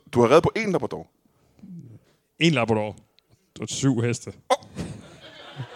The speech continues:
Speaker 1: Og et par geder,
Speaker 2: Og
Speaker 1: ikke?
Speaker 2: resten, det er så geder,
Speaker 1: Det er
Speaker 2: ja.
Speaker 1: så geder, ja. Ja.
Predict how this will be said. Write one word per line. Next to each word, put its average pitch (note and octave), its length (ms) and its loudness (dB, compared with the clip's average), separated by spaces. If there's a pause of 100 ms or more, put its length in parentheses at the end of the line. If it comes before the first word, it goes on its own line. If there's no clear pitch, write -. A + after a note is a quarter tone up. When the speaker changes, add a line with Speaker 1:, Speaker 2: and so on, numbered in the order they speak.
(1200)
Speaker 1:
Og G2+ 60 -2
et F2+ 60 -2
par G2+ 80 -6
geder, F2 260 -6
Speaker 2:
Og F#2+ 80 0
Speaker 1:
ikke? A2 100 2
Speaker 2:
resten, A#2 260 0
det G#2+ 80 2
er G#2+ 40 2
så A2 120 0
geder, G#2+ 300 0
Speaker 1:
Det G2+ 100 0
er G2 40 0
Speaker 2:
ja. - 20 0
Speaker 1:
så F#2+ 80 -4
geder, F#2 220 -4
ja. F2+ 420 -10
Ja. F#2 60 -8